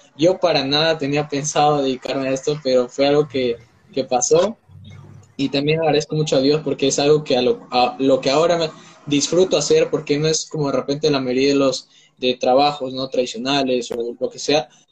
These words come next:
pues como que uno se levanta molesto o furioso, lo que sea. Eh, aquí no, aquí siempre disfruto, me levanto feliz, siempre agradezco porque es algo que,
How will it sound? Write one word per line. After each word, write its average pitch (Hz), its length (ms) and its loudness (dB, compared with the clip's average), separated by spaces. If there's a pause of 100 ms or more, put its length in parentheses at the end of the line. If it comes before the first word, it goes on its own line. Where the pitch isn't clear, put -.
(100)
pues 131 260 0
como 139 240 -6
que 135 300 0
uno 165 200 -2
se 151 120 2
levanta 143 280 0
molesto 139 720 2 (120)
o 127 140 -2
furioso, 139 580 2
lo 123 140 0
que 127 100 -12
sea. 156 300 2 (560)
Eh, 135 340 0
aquí 185 320 -2
no, 196 380 0
aquí 143 220 -10
siempre 208 500 0
disfruto, 170 420 0
me 156 120 0
levanto 151 280 0
feliz, 156 460 0
siempre 160 260 0
agradezco 143 600 2
porque 131 300 -6
es 147 180 0
algo 156 220 4
que, 131 380 0